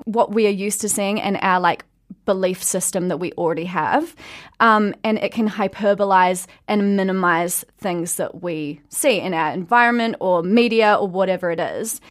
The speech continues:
And I guess it kind of works hand in hand with confirmation bias, which is something that we've talked about before, Luce. Hey, it's like when you already have a certain set of beliefs, you will go through the world and you will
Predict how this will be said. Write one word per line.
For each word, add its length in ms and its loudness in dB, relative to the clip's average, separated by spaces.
And 100 4
I 80 6
guess 220 2
it 80 2
kind 160 0
of 60 0
works 180 2
hand 180 0
in 80 0
hand 220 -2
with 100 -8
confirmation 640 -2
bias, 520 0
which 200 -4
is 140 0
something 460 0
that 140 -2
we've 180 -2
talked 280 -12
about 220 -4
before, 280 -4
Luce. 280 -6
Hey, 280 -4
it's 200 -6
like 200 0
when 220 4
you 140 2
already 260 2
have 240 0
a 60 -8
certain 280 -2
set 180 -4
of 100 -12
beliefs, 440 -2
you 140 2
will 120 2
go 200 4
through 220 0
the 60 0
world 300 2
and 200 -4
you 100 -4
will 280 -2